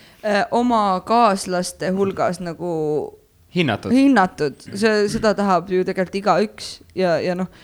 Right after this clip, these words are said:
Speaker 1: ja kui, noh, selles suhtes m-, mulle väga meeldib nagu, noh, mulle lapsed väga meeldivad ja, ja mul on väga hea meel, kui ma ka lastele nagu selles suhtes nagu, et if they dig my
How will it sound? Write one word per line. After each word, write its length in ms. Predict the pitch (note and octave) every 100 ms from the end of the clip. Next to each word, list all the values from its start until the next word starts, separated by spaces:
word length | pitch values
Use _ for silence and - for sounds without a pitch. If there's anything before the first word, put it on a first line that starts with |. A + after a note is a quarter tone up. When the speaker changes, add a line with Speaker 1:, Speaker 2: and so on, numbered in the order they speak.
| - _ _ _
Speaker 1:
ja 140 | - F3+
kui, 320 | G3 F#3 F3+
noh, 140 | F3+ F#3
selles 240 | G3 F#3
suhtes 160 | F3 E3+
m-, 320 | C#3 F#3+ F3
mulle 320 | - F#3+ F3+ F3+
väga 240 | G3 F3+
meeldib 460 | F#3 G#3 F3 E3 E3
nagu, 280 | D3+ D3 C#3
noh, 120 | E3+
mulle 260 | E3+ F3+ E3
lapsed 360 | F3+ - D3
väga 200 | B2+ D3+
meeldivad 600 | D#3+ E3+ D#3 D3 C3+ C3
ja, 160 | D#3+ D#3 D3
ja 240 | D3 C#3+ C#3 B2+ G#2+ - _ _
mul 260 | _ E3+ D#3
on 80 | D#3
väga 240 | E3 D3+
hea 160 | F#3 G#3+
meel, 260 | A#3+ G#3
kui 140 | - D#3
ma 160 | E3
ka 160 | D#3+ F#3
lastele 420 | F3 F#3+ D#3 D3+
nagu 260 | D#3+ D3 E3+
selles 280 | E3 D#3+ -
suhtes 160 | -
nagu, 220 | E3 D3
et 420 | - - _ _ F#3
if 160 | -
they 100 | F#3
dig 300 | F3+ - F#3
my 380 | E3+ F3 E3+ E3+